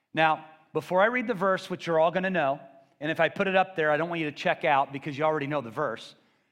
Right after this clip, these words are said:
Before I share the verse with you, let me give you just a little bit of background for a moment.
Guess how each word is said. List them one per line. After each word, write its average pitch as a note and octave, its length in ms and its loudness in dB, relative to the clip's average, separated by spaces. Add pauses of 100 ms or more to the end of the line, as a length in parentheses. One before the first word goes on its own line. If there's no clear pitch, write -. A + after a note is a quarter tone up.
(300)
Before F#3 280 0
I A3+ 60 4
share G#3+ 240 -2
the E3 80 -4
verse F3 320 -4
with D#3+ 100 -4
you, D3 120 -2
let E3 80 -4
me F3+ 80 -8
give F#3+ 160 -6
you F3 80 -4
just D#3 200 -10
a D#3+ 40 -6
little D3 180 -4
bit C#3 140 -4
of C3 60 -6
background C3 520 -2
for A2+ 140 -8
a - 20 -10
moment. F#2+ 320 -10